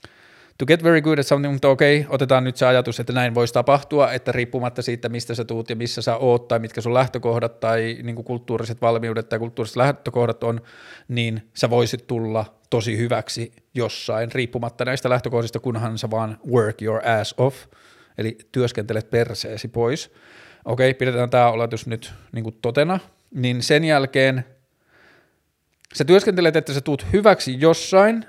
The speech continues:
josta sä välität syvästi. Joo, tästä mä oon samaa mieltä. Oil, niinku, ihmisen onnellisuus elämässä liittyy tosi paljon siihen, että pitääkö se tärkeänä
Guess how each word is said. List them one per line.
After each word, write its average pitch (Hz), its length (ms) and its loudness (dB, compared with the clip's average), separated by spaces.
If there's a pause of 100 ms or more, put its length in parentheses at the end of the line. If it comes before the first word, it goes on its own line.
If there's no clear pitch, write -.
(120)
josta 165 400 4
sä 147 120 0
välität 135 400 4
syvästi. 135 600 0
Joo, 139 160 6
tästä 131 260 2
mä 120 80 0
oon 117 100 0
samaa 117 240 0
mieltä. 139 440 0 (180)
Oil, 127 400 4 (140)
niinku, 123 640 -4
ihmisen 139 520 0
onnellisuus 127 640 -2
elämässä 117 640 -4 (840)
liittyy 135 400 -2
tosi 127 220 -4
paljon 120 260 -6
siihen, 120 520 -8
että 123 280 -10
pitääkö 117 420 -4
se 120 100 -6
tärkeänä 123 720 -2